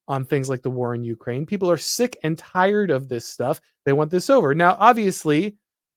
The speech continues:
the House of Representatives by itself cannot do all of those things. But what they can do is use the power of the purse. That's the one thing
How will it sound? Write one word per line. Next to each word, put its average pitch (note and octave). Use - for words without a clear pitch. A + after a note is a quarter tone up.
the D#3
House G3
of F#3+
Representatives E3
by C3+
itself G#3
cannot E3+
do D#3+
all C3
of C3+
those D3+
things. C4+
But A3+
what A#3+
they A#3
can B3+
do A3
is F3+
use A#3
the -
power E3
of F#3+
the G#3+
purse. C4
That's -
the G#3+
one G#3+
thing A#3